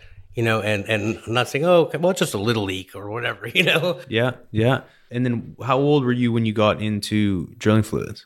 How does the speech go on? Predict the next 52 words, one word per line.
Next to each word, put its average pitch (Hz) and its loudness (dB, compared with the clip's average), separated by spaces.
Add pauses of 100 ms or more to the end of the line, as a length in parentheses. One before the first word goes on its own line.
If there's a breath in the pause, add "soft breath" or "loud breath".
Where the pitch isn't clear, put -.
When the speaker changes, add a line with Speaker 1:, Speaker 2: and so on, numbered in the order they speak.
(160)
Speaker 1:
See, 110 -2
it 110 -2
was 120 -4
January 165 0
second, 151 0
nineteen 127 -2
ninety-seven 107 2
when 82 -4
I 90 -6
got 82 -2
into 80 -4
it. 80 -4
So 98 -2
twenty-eight, 139 -2
twenty-nine? 147 0
Speaker 2:
Sure. - -2
Speaker 1:
Twenty-eight, 147 2
twenty-eight. 101 -6 (200)
Speaker 2:
I 120 4
got 104 0
you. 110 -2
And 143 0
so 156 4 (220 loud breath)
having 160 4
the 127 2
stance 113 0
that - -10
you 110 -2
have, 101 0
you 101 -2
know, 98 2
that 101 0
you're 104 -2
very 104 2
pro-environmental 104 2
and 98 -2
stuff 101 -2
like 101 -2
that, 104 0
what 117 -2
kind 165 0
of 104 -4
challenge 117 2
have 101 -4
you 101 2
experienced, 104 -2
you 110 2
know, 98 2
just 101 -4
dealing 107 2
with 87 -4
people 95 -2